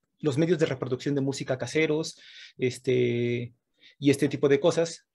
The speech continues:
que generan preocupación en, eh, varios estudiosos, principalmente en los estudiosos de, eh, teoría crítica, que son un grupo de, eh, pensadores derivados del marxismo,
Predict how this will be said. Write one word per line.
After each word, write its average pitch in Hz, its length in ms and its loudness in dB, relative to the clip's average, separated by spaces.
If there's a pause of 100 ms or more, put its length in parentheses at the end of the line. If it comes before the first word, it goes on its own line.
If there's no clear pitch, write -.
(220)
que 160 300 2
generan 143 460 2
preocupación 151 640 -2
en, 156 280 -4
eh, 117 300 -4
varios 120 260 0
estudiosos, 165 540 -2
principalmente 135 1000 -2
en 127 140 2
los 120 160 -4
estudiosos 135 560 -2
de, 131 400 2 (680)
eh, 117 380 -6 (100)
teoría 135 320 6
crítica, 175 500 2
que 127 120 -6
son 131 460 -4
un 127 100 -2
grupo 139 360 2
de, 139 440 0
eh, 120 60 -4
pensadores 135 920 -2 (160)
derivados 135 580 2
del 143 380 2
marxismo, 165 720 -4